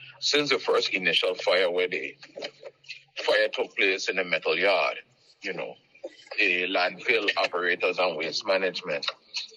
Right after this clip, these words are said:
you know, osha and all the regulatory agencies came down hard on them, and they had to put some, um, rules and regulations in place so this thing don't, so it don't reoccur again. So they're working on that on the back end.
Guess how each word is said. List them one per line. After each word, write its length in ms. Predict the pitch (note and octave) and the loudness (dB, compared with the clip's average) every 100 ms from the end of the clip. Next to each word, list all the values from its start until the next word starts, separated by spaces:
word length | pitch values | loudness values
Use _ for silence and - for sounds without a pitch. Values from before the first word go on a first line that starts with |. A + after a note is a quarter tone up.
| - - _ - | -20 -20 _ -2
you 80 | D#3+ | 0
know, 200 | - - - - | 2 0 -2 -2
osha 540 | A2+ A#2 A2+ - A2 G2+ | 4 4 4 2 2 0
and 100 | F2+ | 0
all 160 | F2 | 2
the 140 | F#2+ E2+ | 2 0
regulatory 680 | F2 E2+ F2+ - E2+ F2 - | -2 -2 -4 0 -2 0 -2
agencies 480 | E2+ D#2 D#2+ D2 - | -2 -2 -2 -4 -2
came 260 | - D#2 D2 | 0 -2 0
down 160 | - | -2
hard 360 | E2+ F2+ G2 A2+ | 0 0 2 2
on 160 | - - | 0 0
them, 180 | - - _ - - _ - | -2 -2 _ -20 -20 _ 0
and 120 | F#2+ F#2 | 0 2
they 60 | |
had 160 | G2 F#2+ | 2 2
to 100 | F#2 | -2
put 260 | - F#2 - | -2 -4 0
some, 260 | - - | 2 2
um, 680 | - - - - - - - | 0 -2 -2 -4 -8 -12 -6
rules 440 | G2 C3+ C#3 C3 A#2 | 0 2 4 4 4
and 260 | G2+ F2+ | 2 2
regulations 680 | E2+ - - - - C3 G#2+ | -2 -2 0 2 2 0 0
in 160 | G2 D2+ | -2 -2
place 340 | C#2 C2+ - - - - - - - | -4 -4 -6 -12 -20 -18 -16 -16 -10
so 220 | - - | 0 2
this 280 | G2 G2+ F#2+ | 4 2 0
thing 220 | - F#2 | -2 -2
don't, 260 | F2+ F2+ - | 0 -2 0
so 120 | - | 0
it 60 | F#2+ | 2
don't 180 | F#2+ F#2 | 2 2
reoccur 500 | F#2 - - F#2+ - | 0 0 2 4 4
again. 240 | - - | 0 -8
So 180 | - - | -2 0
they're 200 | - D#3 | 4 2
working 400 | B2+ G#2 F#2 B2 | 4 2 2 2
on 160 | G2+ D#2+ | 2 2
that 180 | - F#2+ | 0 2
on 100 | G2 | 0
the 80 | - | 0
back 340 | - C#3 - | 2 0 2
end. 260 | - - | -2 -2